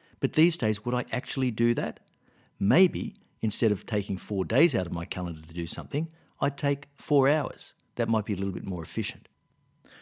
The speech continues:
But one of the really big positives about doing a lot more things electronically is it will really help us to value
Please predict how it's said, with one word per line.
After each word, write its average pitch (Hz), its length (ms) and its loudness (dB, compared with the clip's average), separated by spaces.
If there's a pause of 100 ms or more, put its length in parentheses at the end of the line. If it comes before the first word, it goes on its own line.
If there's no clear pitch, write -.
(140)
But 127 120 0
one 135 140 8
of 117 120 4
the 117 360 4
really 135 340 8
big 92 200 0
positives 92 600 -6
about 98 420 0
doing 101 200 2
a 95 40 0
lot 101 160 0
more 101 160 2
things 98 260 -2
electronically 147 720 -2
is 110 160 -6
it 120 120 -2
will 117 160 2
really 139 440 4
help 131 240 2
us - 140 -6
to 107 80 -2
value 95 480 0